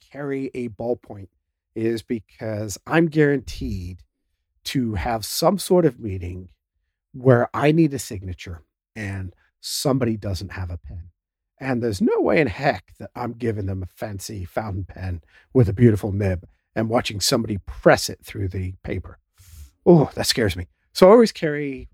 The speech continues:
if I'm meeting anybody, I always carry a simple ballpoint. Parker Jotter is, well, it's indestructible, really. And I threw it into my bag and I pulled it out and, uh, put it on my, on my desk. And I,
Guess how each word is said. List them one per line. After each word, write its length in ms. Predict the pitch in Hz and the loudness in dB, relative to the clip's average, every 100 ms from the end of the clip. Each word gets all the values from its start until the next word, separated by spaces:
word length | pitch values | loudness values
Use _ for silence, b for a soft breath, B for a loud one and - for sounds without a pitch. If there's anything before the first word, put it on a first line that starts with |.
| _ | _
if 100 | - | -16
I'm 140 | 117 | -10
meeting 260 | 113 143 131 | -6 -6 -6
anybody, 440 | 120 117 110 113 - | -8 -10 -14 -14 -16
I 100 | 110 | -18
always 200 | 110 - | -18 -20
carry 460 | - 117 107 101 | -20 -18 -16 -18
a 160 | 104 104 | -20 -18
simple 380 | - 95 87 92 | -18 -18 -20 -20
ballpoint. 420 | 95 95 - 90 - _ _ _ _ _ _ | -20 -20 -20 -20 -20 _ _ _ _ _ _
Parker 300 | 120 110 120 | -10 -10 -12
Jotter 460 | 110 95 95 98 - | -10 -10 -10 -14 -16
is, 320 | 92 95 90 | -16 -16 -16
well, 100 | - | -20
it's 180 | - - | -20 -20
indestructible, 600 | 82 92 - - 139 87 | -16 -8 -4 -4 -6 -14
really. 240 | 90 120 92 _ _ _ _ _ _ 156 | -16 -16 -18 _ _ _ _ _ _ 2
And 520 | 170 180 175 175 - | 6 6 6 2 -2
I 120 | 156 165 | -6 -6
threw 320 | - 156 165 | -4 -2 0
it 80 | 151 | 0
into 240 | 156 151 | -4 -6
my 120 | 147 | -10
bag 400 | 123 101 104 147 _ _ | -10 -14 -16 -18 _ _
and 640 | 101 98 98 95 95 90 92 | -16 -14 -12 -12 -14 -16 -18
I 100 | 92 | -20
pulled 300 | 98 107 101 | -20 -20 -18
it 100 | 98 | -18
out 360 | 87 123 175 - | -16 -16 -18 -16
and, 340 | 95 92 95 - _ _ _ _ _ _ - | -14 -14 -14 -18 _ _ _ _ _ _ -12
uh, 160 | 101 104 | -10 0
put 180 | 156 | 6
it 60 | 156 | 6
on 120 | 151 | 6
my, 380 | 147 131 127 107 b _ _ 117 | 6 6 2 -4 b _ _ -10
on 120 | 110 | -8
my 80 | 101 | -8
desk. 400 | 104 95 - _ | -8 -10 -12 _
And 600 | 110 101 104 104 95 95 - _ _ _ _ | -12 -8 -8 -6 -6 -8 -12 _ _ _ _
I, 80 | 110 | -20